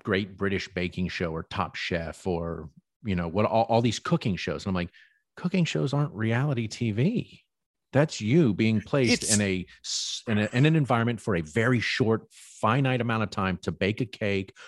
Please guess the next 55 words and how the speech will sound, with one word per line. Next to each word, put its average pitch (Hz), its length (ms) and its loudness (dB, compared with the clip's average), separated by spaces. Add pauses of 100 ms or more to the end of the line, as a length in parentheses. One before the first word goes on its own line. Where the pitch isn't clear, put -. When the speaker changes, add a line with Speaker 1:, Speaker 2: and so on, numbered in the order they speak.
(140)
Speaker 1:
or 92 120 0
to - 160 -6
make 98 320 0
a - 20 -4
burger." 101 500 0
You 131 100 0
know 151 80 2
what 143 60 2
I'm 131 80 0
saying? 147 200 -2
Like, 127 180 -2
to 120 100 0
me 143 320 4
Speaker 2:
It's - 120 4
potentially, 226 720 4
I 156 120 4
guess 175 240 4
you 180 60 -2
could 156 160 -4
call 151 260 -2
it 120 80 -8 (140)
unscripted - 640 2
T 107 200 -10
V, 98 160 -10
right? 113 320 -4 (720)
Speaker 1:
Okay. 139 140 0
Speaker 2:
It's, 110 100 2
it's 123 180 4
not, 220 300 2
I, 175 160 6 (180)
I 175 100 6
wouldn't 226 260 4
say 220 100 4
it's - 140 2
reality 131 400 2
T 123 160 -4
V 117 100 0
like 123 220 0
you 175 80 0
said, 113 240 0
but 151 100 -2
it's, - 180 -2 (920)
and, 196 140 6
and 185 160 6
I 156 40 8
use 185 240 8
the 175 60 0
term 160 240 2
unscripted 135 540 0
very 110 200 0
loosely 113 340 -4
'cause 123 140 -2
there 156 160 2
is 139 160 6
some, 123 480 2